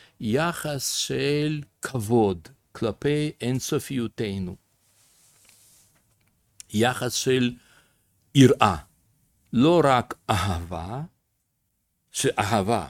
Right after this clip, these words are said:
פש-, משמעות של אחדות, אלא יראה. אבל זה לא פחד. יראה זה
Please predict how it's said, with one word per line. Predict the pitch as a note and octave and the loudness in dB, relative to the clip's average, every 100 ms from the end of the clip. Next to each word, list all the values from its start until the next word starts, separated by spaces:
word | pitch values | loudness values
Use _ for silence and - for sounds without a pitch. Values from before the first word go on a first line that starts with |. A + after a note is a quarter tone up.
| _ - | _ -6
פש-, | A2 - | -4 -4
משמעות | G2+ F#2+ A#2+ A2 - | -10 -6 -2 -4 -2
של | G2+ F2+ - | -4 -4 -8
אחדות, | F#2+ E2+ E2+ D2 D2 B2+ - - _ _ _ _ _ _ _ - | -8 -10 -12 -12 -12 -14 -18 -20 _ _ _ _ _ _ _ -4
אלא | C4+ C#4+ A3+ G#3 - G#3 | -2 0 0 0 0 6
יראה. | F3 F#3 - D#3 G#2+ - _ _ _ _ _ _ - B2 | 8 8 2 -6 -6 -14 _ _ _ _ _ _ -14 -4
אבל | C3 A2+ | 0 2
זה | C#3 | 2
לא | B3+ - - | 0 -4 -6
פחד. | F3 D3+ - F2 - _ - | -4 -4 -6 -12 -16 _ 2
יראה | A#2 A2+ - A3 G3+ G#3+ - - | 4 4 0 -2 -2 -4 -10 -8
זה | A#2 C3+ D3 D3 | -2 2 2 0